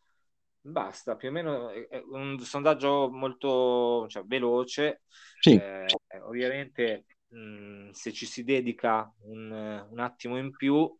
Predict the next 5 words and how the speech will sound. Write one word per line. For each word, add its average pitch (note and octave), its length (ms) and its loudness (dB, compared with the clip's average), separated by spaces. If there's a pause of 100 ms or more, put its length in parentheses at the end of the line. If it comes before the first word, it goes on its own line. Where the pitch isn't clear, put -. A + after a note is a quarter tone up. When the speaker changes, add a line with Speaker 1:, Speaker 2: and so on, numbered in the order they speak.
Speaker 1:
si - 160 -20
possono G#2 340 -12
scrivere G#2 520 -6
risposte G2 800 -8
aperte, G2 560 -8